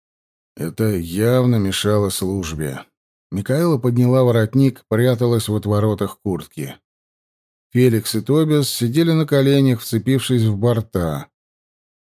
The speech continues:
Они волновались, неустанно вертели головами, боясь пропустить что-то важное.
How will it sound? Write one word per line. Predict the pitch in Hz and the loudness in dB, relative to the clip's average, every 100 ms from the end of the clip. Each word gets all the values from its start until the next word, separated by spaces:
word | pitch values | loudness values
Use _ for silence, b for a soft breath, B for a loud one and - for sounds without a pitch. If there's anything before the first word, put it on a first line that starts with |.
| _ | _
Они | 87 120 | 0 4
волновались, | 131 131 127 123 123 131 123 117 | 4 6 4 4 4 4 2 0
неустанно | 117 113 - 131 123 | 0 0 0 2 2
вертели | 120 113 131 123 117 | 2 2 2 2 2
головами, | 113 113 120 139 135 120 | 2 2 4 4 2 2
боясь | 113 120 127 - | 2 2 2 0
пропустить | 117 107 113 - 139 127 | -2 0 -2 -2 -2 -2
что-то | - - 113 104 | -2 -2 -2 0
важное. | 104 101 92 78 76 71 64 | -2 0 -2 -4 -8 -10 -12